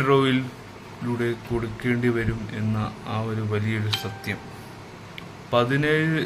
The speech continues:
സെന്റ് സ്ഥലവും ബെൻസ് കാറും ആയിരത്തഞ്ഞൂറ് രൂപ,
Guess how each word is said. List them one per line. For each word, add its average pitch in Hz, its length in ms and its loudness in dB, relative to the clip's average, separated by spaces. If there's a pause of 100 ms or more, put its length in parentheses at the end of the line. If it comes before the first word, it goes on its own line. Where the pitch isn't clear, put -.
(400)
സെന്റ് 117 440 -2
സ്ഥലവും 107 460 0 (760)
ബെൻസ് 117 420 2 (120)
കാറും 101 320 2 (2500)
ആയിരത്തഞ്ഞൂറ് 135 720 4
രൂപ, 113 300 0